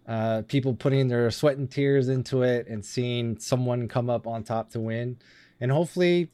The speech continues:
maybe there's somebody out there that's watching and could potentially scout, you know, our, our players that are competing to give them an opportunity to compete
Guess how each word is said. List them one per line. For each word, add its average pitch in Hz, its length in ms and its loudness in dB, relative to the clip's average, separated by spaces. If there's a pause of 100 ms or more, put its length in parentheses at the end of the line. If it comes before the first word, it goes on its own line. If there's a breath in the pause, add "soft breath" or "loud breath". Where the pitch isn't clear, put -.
maybe 151 340 -2
there's 170 220 -2
somebody 165 260 -2
out 165 140 0
there 175 100 0
that's 160 300 -2
watching 147 560 -4
and 135 260 -4
could 135 180 -2
potentially 135 460 -6
scout, 139 460 -2 (320)
you 127 100 -2
know, 135 400 -2
our, 123 160 -12
our 127 160 -4
players 151 360 2
that 147 100 0
are 139 80 -2
competing 151 520 -4
to 131 60 -2
give 131 200 0
them 131 100 -4
an 127 80 -4
opportunity 131 500 -2
to 123 100 -2
compete 135 460 -2